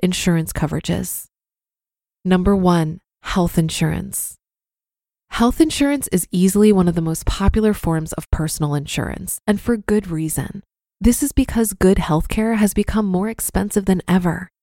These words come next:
and there are a number of studies that project a dramatic rise in chronic disease costs and the increased risk of acquiring these diseases in the first place. Some people argue that they don't need health insurance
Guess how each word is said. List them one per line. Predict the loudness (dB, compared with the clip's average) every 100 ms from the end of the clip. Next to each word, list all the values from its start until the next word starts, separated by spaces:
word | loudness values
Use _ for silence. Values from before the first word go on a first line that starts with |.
| _ -2
and | 2
there | 4
are | 2
a | 0
number | 0 -2 -2 -2
of | -4
studies | -4 -4 -6 -8 -4
that | -4 -2
project | -4 -4 -4 -4
a | -2
dramatic | 0 0 0 -2 -2 -2
rise | 0 0 0 -2
in | -4
chronic | -6 -6 -4 -4 -4
disease | -4 -2 -4 -4
costs | -8 -10 -10 -10 -12 _ _ _
and | -4
the | -2 -2
increased | -4 -6 -4 -4 -4 -4
risk | -4 -2 -2 -6 -4
of | -2
acquiring | -2 -4 -4 -2 -2 -2 -4
these | -4 -4
diseases | -2 -2 0 0 0
in | -2
the |
first | -2 0 0 0
place. | -4 -4 -10 -12 -14 _ _ _ _ _ _
Some | -6 -2 -2
people | 0 0 0 0
argue | -2 0 -2
that | -2 -2
they | -4
don't | 4 4 4
need | 0 -4
health | -2 -4 -4
insurance | -8 -6 -6 -6 -12